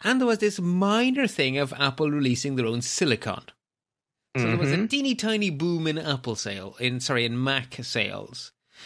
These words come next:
Speaker 1: followed by this year when they are literally sup-, supply constrained. They literally can't make them as fast as they can sell them. So the fact that they sold less than last year doesn't strike me as shocking, surprising, or worrying.
Speaker 2: I,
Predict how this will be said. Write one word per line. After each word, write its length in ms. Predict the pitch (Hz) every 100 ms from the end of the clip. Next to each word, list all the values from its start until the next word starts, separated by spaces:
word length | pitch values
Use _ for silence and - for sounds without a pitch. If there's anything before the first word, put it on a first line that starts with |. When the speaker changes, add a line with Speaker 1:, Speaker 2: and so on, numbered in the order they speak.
| - -
Speaker 1:
followed 340 | 208 226 214
by 100 | 202
this 340 | 175 269 -
year 160 | 123 135
when 120 | 151
they 100 | 143
are 120 | 143
literally 720 | 139 151 214 - - 139 127 127
sup-, 240 | 151 139 _ -
supply 420 | - 139 143 110
constrained. 580 | 104 98 - - 117 - - -
They 140 | 139
literally 440 | 147 208 208 190 170
can't 480 | - 165 175 156
make 260 | 160 135 -
them 140 | 120
as 140 | 117 -
fast 320 | 113 110 -
as 80 | 104
they 140 | 107
can 180 | 104 110
sell 240 | - 104
them. 260 | - - - - - - - -
So 120 | 139
the 120 | 127
fact 220 | 175 -
that 120 | 214
they 120 | 190 175
sold 420 | 185 165 156 135
less 400 | 139 165 160 -
than 180 | 160 143
last 340 | 135 131 -
year 140 | 117
doesn't 300 | 110 143 151
strike 380 | 147 - 120 120
me 100 | 123
as 160 | 113 113
shocking, 500 | - 135 127 127 120
surprising, 580 | 117 110 110 110 110 113
or 720 | - 143 160 113 98 113 110 _ _ _ _ -
worrying. 520 | 117 117 107 85 - - _ _ _ _ _ _ _ _ _ _ _ - - - -
Speaker 2:
I, 240 | 123 117